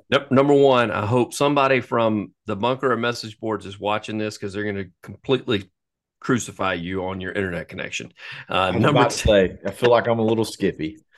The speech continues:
Speaker 1: <laughs> Number, number two, I can't find, I did a bunch of research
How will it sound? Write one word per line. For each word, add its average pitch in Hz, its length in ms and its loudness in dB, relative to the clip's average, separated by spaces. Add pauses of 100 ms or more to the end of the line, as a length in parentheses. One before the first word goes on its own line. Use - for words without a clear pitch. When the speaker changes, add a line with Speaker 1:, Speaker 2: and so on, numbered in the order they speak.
(220)
Speaker 1:
<laughs> 233 200 -6 (320)
Number, 185 580 2 (300)
number 170 340 2
two, 147 560 4 (880)
I 156 160 6
can't 185 420 2
find, 139 400 2
I 135 140 0
did 143 160 0
a 135 60 2
bunch 147 320 -2
of 143 80 -2
research 131 640 -2